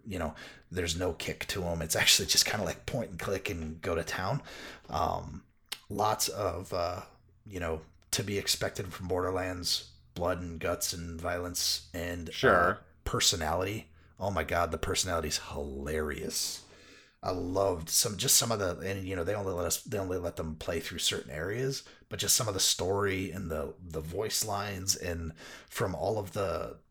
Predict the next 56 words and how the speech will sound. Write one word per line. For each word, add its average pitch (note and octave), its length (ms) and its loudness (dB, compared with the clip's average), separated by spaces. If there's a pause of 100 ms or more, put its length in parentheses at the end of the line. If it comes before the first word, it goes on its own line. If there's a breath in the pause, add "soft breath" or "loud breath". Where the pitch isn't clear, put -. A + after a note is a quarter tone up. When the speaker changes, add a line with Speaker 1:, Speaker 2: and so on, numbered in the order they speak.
(100)
Speaker 1:
um, D#2+ 540 -8 (120)
<laughs> - 120 -8 (440 loud breath)
oh F2 140 -6
my E2 80 -6
God, E2 180 -2
why E2 100 -2
can't E2+ 160 -6
I E2 40 -4
think E2 160 -6
of D#2+ 60 -4
their D#2 100 -4
name E2 180 -2
now? D2+ 160 -4
The - 140 -12
dudes E2 240 -4
that E2 40 -4
wear D#2 140 2
the C#2 100 -2
masks, D2+ 420 0
the D2 600 -2 (920)
bald F2+ 220 0
Speaker 2:
The - 40 -16
Speaker 1:
people. C3 180 12
Speaker 2:
bandit A#2 320 8
guys F3+ 280 2
or F3+ 100 -4
whatever? F#3 220 2
Speaker 1:
Yeah, - 200 2 (460 loud breath)
yeah. D2 240 2 (260)
Um, D#2+ 400 2 (160)
just - 220 8
some B2 140 8
of F#2+ 60 2
the, F2 120 -2 (160)
the F2 60 2
voice E2 360 4
lines D#2 240 -2
they D#2 100 0
have, D#2 380 -4
I E2+ 100 0
was D2 220 -4
laughing C#2+ 320 -4
my B1+ 100 -10
ass C2 280 0
off E2 120 -4
at D#2 100 -4
my C2+ 100 -4
desk C#2 320 0
at - 80 -6
work. C2+ 260 -4
So D2+ 280 2
it, - 260 2
it E3 40 8
was D#3 120 8
great. - 240 -4 (140)
I'm, E3+ 220 6